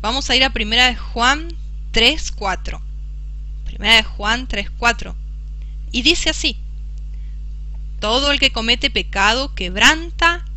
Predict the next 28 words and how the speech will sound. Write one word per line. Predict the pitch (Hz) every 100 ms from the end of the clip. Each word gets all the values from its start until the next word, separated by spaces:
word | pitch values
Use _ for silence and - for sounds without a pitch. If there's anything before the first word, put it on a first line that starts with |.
| -
la | - 190 180 202 254 -
ley". | - 226 220 175 - -
¿Qué | - 247
ley? | 226 165 - - - - -
La | -
de | - -
Yahweh, | 220 196 170 - - -
la | 165 -
Torá. | 185 226 - - - - - - - - - - - - -
Y | -
esto | 185 226
está | 285
en | 285
el | 302
Nuevo | 285 302 320
Testamento, | 277 - 285 311 220 175
en |
el | 175
Nuevo | 208 240
Pacto, | - 247 - 190
¿eh? | 233 294 - - - - - - - - - -
Sigue | - 226 247
vigente. | 277 - 359 320 202 165 - - - - - - - - - -
"Todo | - 339 330
el | 285
que | 262
comete | 233 247 294 -
pecado | 214 202 - 240 240 233 247